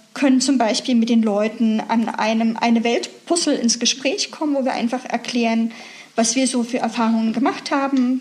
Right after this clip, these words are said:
was wir ein, ja, was unser Verständnis ist für Mission und auch Entwicklungszusammenarbeit.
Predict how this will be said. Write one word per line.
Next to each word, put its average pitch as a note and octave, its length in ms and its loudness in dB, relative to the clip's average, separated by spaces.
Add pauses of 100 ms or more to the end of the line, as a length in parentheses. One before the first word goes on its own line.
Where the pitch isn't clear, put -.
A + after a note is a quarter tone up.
was A#3+ 220 0
wir A#3+ 360 2
ein, A#3 380 0 (300)
ja, A#3 160 2
was A3+ 120 0
unser C#4 220 2
Verständnis C#4+ 580 0
ist - 200 -4
für A3+ 220 0
Mission A#3+ 580 0
und A3+ 120 -2
auch - 140 -4
Entwicklungszusammenarbeit. B3 1300 -2